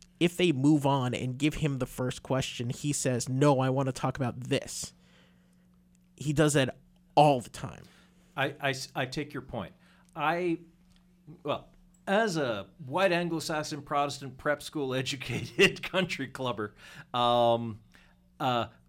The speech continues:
Speaker 2: personally, I thought it was, uh, uh, uh, very good to bring up the fact that, uh, climate change issues aren't simply scientific or related purely to the energy sector. They, in fact,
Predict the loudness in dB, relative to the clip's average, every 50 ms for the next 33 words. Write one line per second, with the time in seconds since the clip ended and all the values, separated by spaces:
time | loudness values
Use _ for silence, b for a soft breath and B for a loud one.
0 | _ -4 -2 -2 -2 -2 -2 -2 -2 0 0 0 0 -2 -2 -2 0 0 0 -2
1 | -4 -4 -2 -2 -2 -2 -2 -4 -4 -4 -4 -6 -4 -2 0 0 0 0 -2 -6
2 | -8 -8 -10 -10 -10 -12 _ -8 -8 -8 -8 -10 -10 -6 -6 -6 -6 -4 -4 -2
3 | -2 0 -2 -4 0 0 2 2 2 2 0 -4 -6 -10 -6 -6 -6 -6 -6 -6
4 | -6 -4 -4 -2 -2 -2 -2 -4 -4 -6 -8 -8 -6 -6 -4 -4 -4 -6 -8 -8
5 | -8 -8 -6 -6 -8 -10 -6 -4 -2 -2 -2 -4 b b b b b b b _
6 | -16 -12 -8 -4 0 2 2 2 2 2 -2 -2 -4 -2 -2 -2 -2 -2 -2 -4
7 | -4 -2 -2 -2 -2 -2 -2 -2 -2 -2 -4 -4 -4 -2 -2 -2 -2 -4 -2 -2
8 | -2 -2 -2 -4 -6 -6 -4 -4 -4 -4 -4 -4 -4 -6 -6 -4 -4 -4 -4 -4
9 | -4 -4 -4 -4 -4 -6 -6 -4 -2 0 0 0 0 -2 B B B B B B
10 | 0 2 4 4 4 2 0 -2 0 2 2 2 2 0 -2 -4 -6 -6 -6 -2
11 | 0 2 4 4 2 2 0 -2 -4 -4 -4 -6 -6 -6 -8 -8 -6 -4 -2 -2
12 | 0 0 0 0 -2 -2 0 0 2 2 2 0 -2 -6